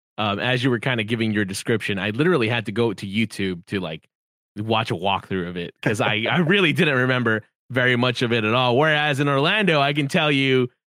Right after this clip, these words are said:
Speaker 1: like, a, a bunch of highlights that I really enjoyed. Um, so, uh, I'll give him this much, though. As far as the scenic design goes for, uh, twenty twenty-one, surprisingly, Texas Chainsaw Massacre was pretty high up there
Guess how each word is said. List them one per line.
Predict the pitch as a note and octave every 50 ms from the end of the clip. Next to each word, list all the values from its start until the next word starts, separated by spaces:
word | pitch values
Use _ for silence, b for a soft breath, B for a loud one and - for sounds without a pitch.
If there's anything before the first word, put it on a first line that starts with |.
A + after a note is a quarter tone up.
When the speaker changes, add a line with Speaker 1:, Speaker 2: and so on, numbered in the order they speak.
| _ -
Speaker 1:
like, | C3 C3 C3 A#2
a, | B2+ D3 C#3 C3+
a | C#3
bunch | C3+ C3+ E3 D3+ B2+
of | D3+ B2
highlights | A2 D3+ E3 E3+ E3+ D#3 C#3 A#2+ A#2 G#2+ - -
that | C#3 B2+
I | B2 B2
really | B2 A#2+ B2 A#2+ A#2+ A2+
enjoyed. | G#2+ G#2 G2+ A#2 C#3+ C3+ B2 G2+ F2+ F#2 F2 - _ _ _ _ _ _ _ _
Um, | A#2 A2+ G#2+ G#2 G2 F#2+
so, | F#2+ - D3 D3+ D3 C3+ G2+ _ _ _ -
uh, | E3
I'll | D#3+ C#3+ F3 F3 F3+
give | E3 E3 B3 A#3+
him | A3+ G3+ G#3
this | G3 F#3 - -
much, | D3 B2+ A2 - -
though. | A#2 G#2 F#2+ F#2+
As | G2+ A2+ -
far | - - D#3+ E3 F3+ F#3
as | - C3+ C#3 C3+ C3 B2+ B2+ B2 A2+ - - _ _ _ _ _ _ _ _ _ _ _ -
the | B2 B2 B2
scenic | - - C#3+ D3 D3 D3+ C3 B2+
design | C#3 A#2+ A#2+ C#3 C3 C3 C3 B2
goes | G#2 A2+ A2+ A2+ A2+ B2 B2+ -
for, | - - B2 A#2+ A#2 A#2 A2+ A2+ A2 A2 - -
uh, | G#2+ G#2 G#2 G2+
twenty | - - C#3 C3+ C3+
twenty-one, | C3 - D3 C3+ A2+ G#2+ A2 G#2+ A2 A2+ A#2+ C3 B2+ _ _ _ _ _ _ _ _ -
surprisingly, | - C#3+ - - - D3 D#3 F3 E3 C#3 D#3 C3+ A#2+ A2+ G#2+ G2+ G#2
Texas | - - C#3+ C3+ B2+ - C3+ -
Chainsaw | - - C#3 C3 A#2+ - C3+ A#2+ A#2
Massacre | A#2 A#2 A#2 A2 - - G#2 - G#2+ G#2 G#2 G2
was | G2+ G2+ G2 G2+
pretty | - - - D#3+ D3+ C#3+
high | B2 C3+ B2+ B2 A#2
up | A2+ A2 - _
there | - G2 F#2 F2+ F2